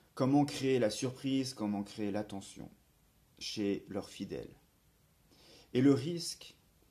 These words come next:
c'est d'entraîner quelque chose de l'art, en fait, de devenir des consommateurs de la célébration. C'est-à-dire qu'on y va parce que c'est fun.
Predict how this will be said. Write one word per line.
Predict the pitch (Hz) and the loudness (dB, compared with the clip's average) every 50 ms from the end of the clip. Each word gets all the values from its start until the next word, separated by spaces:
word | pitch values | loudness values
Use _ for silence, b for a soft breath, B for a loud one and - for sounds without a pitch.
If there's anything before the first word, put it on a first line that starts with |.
| - _ _ _ _ _ _ _ _ b b b b b b b b | -20 _ _ _ _ _ _ _ _ b b b b b b b b
c'est | - - - - - 127 127 123 123 117 - - - - _ _ _ _ _ _ _ _ _ _ _ _ _ _ _ _ | -6 -4 -4 -2 2 4 4 4 4 2 0 -2 -8 -18 _ _ _ _ _ _ _ _ _ _ _ _ _ _ _ _
d'entraîner | - 127 123 120 - - 139 143 165 165 | -2 0 0 0 0 -2 0 0 0 0
quelque | - 120 107 - 117 113 | 0 -2 -4 -4 -6 -8
chose | - - 123 123 131 131 127 127 123 120 - - _ - | -8 -6 -4 -4 -2 -2 -2 -2 -4 -4 -8 -14 _ -12
de | - 107 110 | -6 -4 -2
l'art, | 107 110 110 113 107 107 107 104 - - | -2 0 0 0 0 -2 -2 -4 -8 -10
en | - 107 | -12 -12
fait, | 101 - 120 120 117 - 117 | -4 -2 -2 -2 -2 -4 -6
de | 110 117 | -6 -6
devenir | 107 101 120 127 131 135 117 | -4 -2 -2 -2 -2 0 -2
des | 107 101 | -4 -6
consommateurs | 101 - 127 120 120 - 113 107 101 95 95 - - - 98 95 98 101 104 107 113 117 113 - - B B B B B B B B | -6 -6 -8 -8 -6 -6 -6 -6 -6 -6 -8 -10 -10 -10 -8 -8 -6 -8 -8 -8 -8 -10 -12 -16 -20 B B B B B B B B
de | - 104 104 | -8 -4 -2
la | 107 107 101 98 95 - - | -2 0 0 -2 -4 -4 -8
célébration. | - - 101 98 98 95 85 85 87 85 87 - - 82 85 85 | -8 -6 -4 -4 -4 -4 -4 -6 -10 -12 -12 -12 -12 -12 -14 -16
C'est-à-dire | - - 95 - - 98 92 104 120 113 - | -12 -12 -10 -6 -6 -6 -6 -6 -8 -8 -8
qu'on | - 101 98 | -8 -8 -6
y | 95 98 | -6 -6
va | 92 101 104 107 | -6 -6 -6 -8
parce | 107 - - - - | -8 -10 -14 -14 -14
que | - | -14
c'est | - - - - | -14 -14 -16 -16
fun. | - - - - | -16 -16 -16 -16